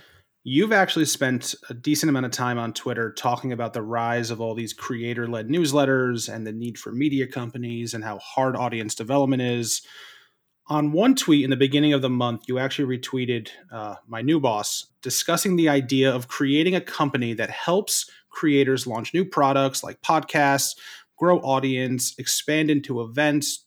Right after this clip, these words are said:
so they can do things like All Things Digital or Recode. You s-, even said you'd put the first money in.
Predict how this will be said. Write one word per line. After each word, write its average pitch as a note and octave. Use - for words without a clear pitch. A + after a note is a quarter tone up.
so -
they A#2
can B2
do A#2
things A#2
like A2+
All A#2
Things A2+
Digital D3
or G2+
Recode. C#3+
You C#3+
s-, -
even A#3+
said D3+
you'd D3+
put D3+
the B2+
first D3+
money B2+
in. F#2